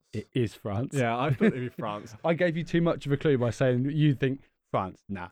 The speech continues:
Speaker 1: they wouldn't have done it.
Speaker 2: No, 'cause the French somehow, I, I think the French actually know about a suspension system
Speaker 1: Well,
Speaker 2: that
Speaker 1: you
Speaker 2: no
Speaker 1: remember the
Speaker 2: one
Speaker 1: one that goes
Speaker 2: can
Speaker 1: over the cobble test?
Speaker 2: Yes,
Speaker 1: And it just
Speaker 2: exactly.
Speaker 1: go, and they,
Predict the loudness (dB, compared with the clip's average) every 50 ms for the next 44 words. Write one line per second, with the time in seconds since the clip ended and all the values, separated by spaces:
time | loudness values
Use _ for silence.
0 | _ _ -2 0 0 0 -2 -4 -6 -4 -2 -2 -2 -2 -2 0 0 0 2 2
1 | 0 -2 -2 -4 -4 -4 -4 -4 -2 -2 -2 0 -2 -4 -6 -10 -14 -10 -6 -6
2 | -4 -4 -4 -4 -4 -4 -4 -4 -4 -4 -4 -4 -6 -8 -10 _ -8 -6 -6 -6
3 | -6 -8 -10 -8 -8 -8 -8 -10 -14 -18 -16 -14 -14 -14 -10 -8 -8 -8 -8 -10
4 | -14 _ _ -12 -12 -12 -12 -12 -12 -10 -8 -6 -6 -6 -8 -8 -10 -12 -14 -14
5 | -16 -18 -16 -12 -10 -10 -10 -10 -14 -16 -16 -16 -16 -18 -18 -18 -20 -20 -20 -20
6 | -20 _ _ _ 0 0 0 0 0 -2 -2 0 2 2 4 4 2 2 2 0
7 | 0 0 0 0 0 0 -2 0 0 0 2 2 2 0 0 0 0 0 -2 -2
8 | -4 _ -6 -4 -4 -4 -4 -6 -8 -6 -4 -2 0 0 -2 -4 -8 _ _ -2
9 | -2 -2 0 -2 -4 -2 0 0 0 2 2 0 2 2 2